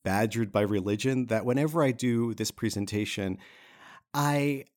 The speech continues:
I kind of do it with a really open hand and say, "This is Bible scholarship. If it, if it speaks to you on a spiritual level, that's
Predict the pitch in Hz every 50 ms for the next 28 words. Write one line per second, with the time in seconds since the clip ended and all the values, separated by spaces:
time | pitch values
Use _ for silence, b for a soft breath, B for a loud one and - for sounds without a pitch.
0 | _ - 143 139 - - 160 180 180 156 117 - 135 139 127 123 - 120 107 104
1 | 104 107 107 104 95 98 95 - 98 87 - 85 82 80 76 73 73 - - 101
2 | 92 - - 107 101 101 95 95 95 98 - - 120 117 139 - - 151 - -
3 | 107 104 110 98 107 - - - 92 87 90 92 92 - - 87 80 - - 92
4 | 92 - 123 117 - - _ - 135 - - 104 - - - - - 151 160 160
5 | - - - 156 147 135 127 120 - - - 127 127 123 123 - 127 120 123 120
6 | 117 117 117 117 104 101 104 113 113 -